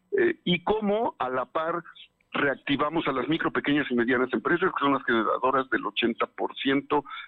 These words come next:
de los empleos en nuestro país y en Puebla. Estos son los grandes temas que estaremos, eh, trabajando con los sectores productivos, con las cámaras empresariales.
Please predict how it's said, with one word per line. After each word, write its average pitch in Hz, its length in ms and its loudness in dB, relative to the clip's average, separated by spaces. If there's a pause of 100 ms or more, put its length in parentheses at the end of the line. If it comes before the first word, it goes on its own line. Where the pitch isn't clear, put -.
(140)
de 131 140 0
los 127 280 0
empleos 104 460 0 (360)
en 110 160 2
nuestro 107 240 0
país 104 340 2
y 98 60 -2
en 87 120 -6
Puebla. - 380 -2 (280)
Estos 202 440 -4
son 247 220 -2
los 143 160 -4
grandes 127 460 -2
temas 117 340 -2 (340)
que 135 100 -2
estaremos, 139 640 -2 (300)
eh, 98 540 0 (600)
trabajando 127 800 -2 (300)
con 160 220 0
los 156 160 0
sectores 110 500 0
productivos, 110 640 0
con 139 160 0
las 127 180 0
cámaras 113 420 -2
empresariales. 120 840 0